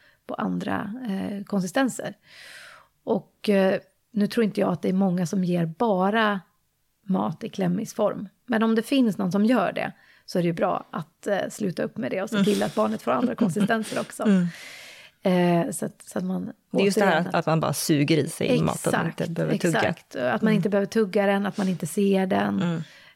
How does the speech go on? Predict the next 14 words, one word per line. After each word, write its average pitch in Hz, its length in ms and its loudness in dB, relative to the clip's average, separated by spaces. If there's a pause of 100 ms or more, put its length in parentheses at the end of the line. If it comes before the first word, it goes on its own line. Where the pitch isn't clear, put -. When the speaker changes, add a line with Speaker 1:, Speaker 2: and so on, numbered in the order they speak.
(120)
Speaker 1:
Eh, - 320 -6
och - 220 -10
de 196 160 0
här 185 140 0
andra 190 320 -2
aspekterna 214 480 -8
som 214 160 -8
är 202 40 -6
viktiga 196 560 -4
när 196 200 -2
Speaker 2:
Mm. 190 140 2
Speaker 1:
man 202 140 -2
lär 180 160 -8
sig - 400 -10